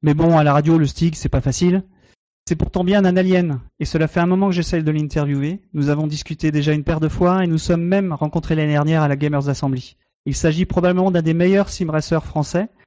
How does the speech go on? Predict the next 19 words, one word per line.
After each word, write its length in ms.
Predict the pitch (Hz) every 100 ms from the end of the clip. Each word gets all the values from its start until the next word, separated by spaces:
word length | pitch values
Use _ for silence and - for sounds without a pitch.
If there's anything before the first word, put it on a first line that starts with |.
| _
que 80 | 160
j'ai 140 | 151 156
regardé 260 | 170 165
rouler 240 | 165 170 170
pour 140 | 156
la 80 | 143
première 320 | - 165 151
fois 160 | - 156
en 60 |
direct 360 | 151 151 151 -
aux 80 | 156
douze 180 | 147 147
heures 120 | 147
de 60 | 143
Sebring. 500 | - 139 160 202 143 - _ _ _ -
Comment 220 | 135 135
vas-tu, 400 | 147 160 254 269 - -
Arnaud 240 | 147 151
Lacombe ? 420 | 147 - 151 147